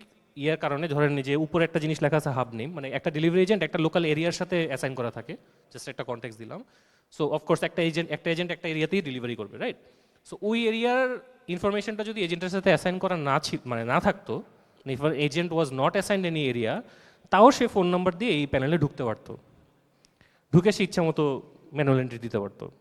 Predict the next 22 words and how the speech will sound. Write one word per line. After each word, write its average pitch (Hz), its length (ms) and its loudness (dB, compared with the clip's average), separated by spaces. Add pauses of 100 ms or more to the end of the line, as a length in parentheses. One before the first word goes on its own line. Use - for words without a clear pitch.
যার 143 180 4
কারণে 180 260 0
কিছু 214 200 -2
ফ্রডুলেন্ট 160 360 2
অ্যাক্টিভিটি 131 400 -2
চলে 110 300 -4
শু-, - 140 -14
শুরু 123 200 -4
হয়ে 104 140 -2
গেছে। - 240 -18 (720)
হ্যাঁ, - 160 -12
সরি, 143 200 6
আমি 143 80 0
একটু 156 160 -4
মাথার 151 240 0
উপর 151 260 -6
হয়তো 117 220 -8
যাইতেছে, 123 380 -10
but 110 200 -10
like 110 160 -14
একটু 110 200 -14
just 113 360 -14